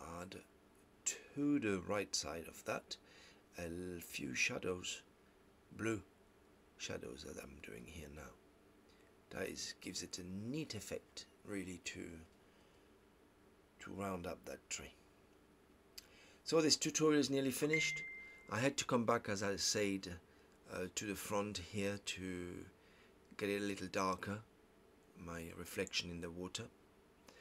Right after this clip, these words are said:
So I hope you enjoyed this tutorial anyway, a quick one,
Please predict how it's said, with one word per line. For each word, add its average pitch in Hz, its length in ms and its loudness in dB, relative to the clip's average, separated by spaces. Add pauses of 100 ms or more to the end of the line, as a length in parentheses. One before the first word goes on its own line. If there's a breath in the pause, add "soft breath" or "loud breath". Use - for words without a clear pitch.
(1400 loud breath)
So 135 140 6
I 123 80 10
hope 165 200 6
you 156 100 6
enjoyed 131 440 8
this 113 200 6
tutorial 180 680 8
anyway, 127 520 6 (220)
a - 60 -6
quick - 280 6
one, 127 280 10